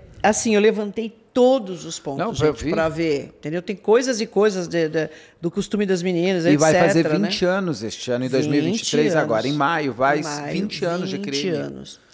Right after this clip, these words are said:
Speaker 1: Eu sinto muito pela família.
Speaker 2: Então
Speaker 1: Esse pai da Tarsila, que foi um indivíduo que teve à frente, que procurou,
Speaker 2: Sim.
Speaker 1: que questionou, e ele acreditava que te-, teria sido os dois.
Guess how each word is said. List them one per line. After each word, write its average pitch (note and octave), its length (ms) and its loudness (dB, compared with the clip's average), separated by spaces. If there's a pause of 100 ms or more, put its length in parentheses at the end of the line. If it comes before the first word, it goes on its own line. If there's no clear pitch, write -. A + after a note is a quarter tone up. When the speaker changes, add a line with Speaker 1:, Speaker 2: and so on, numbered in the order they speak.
(320)
Speaker 1:
Eu G#3 120 0
sinto A#3+ 340 -4
muito A3+ 280 -6
pela G#3+ 280 0
família. F3 760 -4
Speaker 2:
Então F3+ 100 2
Speaker 1:
Esse A3+ 240 0
pai F#3+ 260 0
da F3 120 0
Tarsila, E3+ 600 -4
que E3+ 140 -20
foi E3+ 160 -12
um - 40 -10
indivíduo D#3+ 500 -10
que E3 120 -14
teve D#3 300 -6
à D3 80 0
frente, D#3 560 -10
que D#3+ 140 -16
procurou, D#3+ 540 -10
Speaker 2:
Sim. B2+ 360 -8
Speaker 1:
que G3 120 -12
questionou, E3+ 720 -4
e A#3+ 120 -2
ele A#3+ 160 0
acreditava A3+ 640 -2
que D3 180 -12
te-, - 200 -20
teria D3 320 -10
sido D3 240 -14
os C#3 120 -14
dois. G#2 480 -8